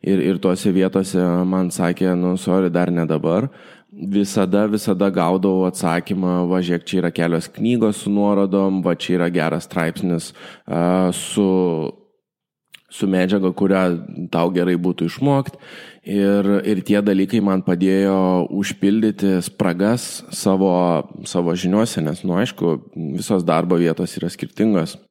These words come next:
Darbo paieška yra toks pat mokymosi procesas, kaip ir kad jūs mokotės programuoti.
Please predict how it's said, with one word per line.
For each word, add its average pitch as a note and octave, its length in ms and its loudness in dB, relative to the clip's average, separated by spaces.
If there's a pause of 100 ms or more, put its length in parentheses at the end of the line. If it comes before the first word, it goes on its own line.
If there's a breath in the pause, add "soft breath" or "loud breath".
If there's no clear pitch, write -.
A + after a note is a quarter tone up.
Darbo A2 400 2
paieška G2+ 880 2
yra F#2 640 2
toks F#2 240 -2
pat F#2+ 280 0
mokymosi F#2 600 0
procesas, F#2 560 -2
kaip G2 220 0
ir F2 100 0
kad F2+ 160 0
jūs F2+ 240 0
mokotės F2 480 0
programuoti. E2+ 680 0